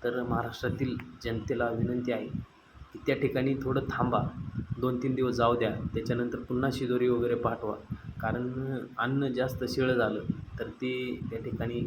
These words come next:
शरीराला पण चांगलं नाही. तर अशा प्रकारे आपण सर्वजण सहकार्य करताय आणि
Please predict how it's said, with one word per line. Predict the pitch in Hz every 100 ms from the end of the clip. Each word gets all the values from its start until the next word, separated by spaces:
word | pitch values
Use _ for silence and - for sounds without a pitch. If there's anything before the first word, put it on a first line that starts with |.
| -
शरीराला | - 117 120 120
पण | 123 127
चांगलं | 120 110 110 107
नाही. | 107 - - - - - -
तर | - 123 127 123 127
अशा | - 143
प्रकारे | 139 131 131 123 - - - - - -
आपण | 113 123 120
सर्वजण | - 127 127 131 127
सहकार्य | 127 120 123 120
करताय | 117 113 - 110
आणि | 113 120 123